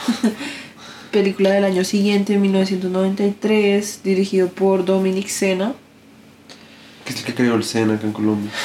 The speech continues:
Speaker 2: Cállate. Pero el man era más que todo conocido como, porque dice, conocido por California, Gone in sixty Seconds
Speaker 1: Ese creo que
Speaker 2: y
Speaker 1: sí sé cuál
Speaker 2: Swordfish.
Speaker 1: es. Swordfish es re buena. Y Gone in sixty Seconds, creo que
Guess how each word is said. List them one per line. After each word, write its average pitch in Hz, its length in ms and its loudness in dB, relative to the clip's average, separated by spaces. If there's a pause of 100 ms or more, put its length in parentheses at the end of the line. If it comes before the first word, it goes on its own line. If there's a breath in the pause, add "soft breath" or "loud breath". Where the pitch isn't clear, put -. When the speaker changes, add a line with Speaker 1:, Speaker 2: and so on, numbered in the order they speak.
(460 loud breath)
Speaker 2:
Cállate. - 540 -6 (1900 loud breath)
Pero 214 200 2
el 208 80 2
man 202 120 4
era 196 160 4
más 196 240 2
que 214 80 0
todo 202 240 2
conocido 202 760 2
como, 190 500 0 (360)
porque 208 220 0
dice, 208 240 0 (300)
conocido 208 540 0
por 208 260 -2 (220)
California, 208 800 0
Gone 196 460 2 (160)
in 202 240 0
sixty - 440 -4
Seconds 220 580 -2 (540 loud breath)
Speaker 1:
Ese 120 200 0
creo 120 180 0
que 131 60 0
Speaker 2:
y 202 140 2
Speaker 1:
sí - 0 -
sé - 120 -2
cuál 190 180 4
Speaker 2:
Swordfish. 117 360 0
Speaker 1:
es. 113 140 -4 (500 loud breath)
Swordfish 123 420 2
es 127 160 4
re 120 120 0
buena. 120 380 2 (300 loud breath)
Y 120 140 2
Gone 120 300 4
in 117 80 0
sixty 123 320 -4
Seconds, 123 400 0
creo - 40 -16
que - 80 -4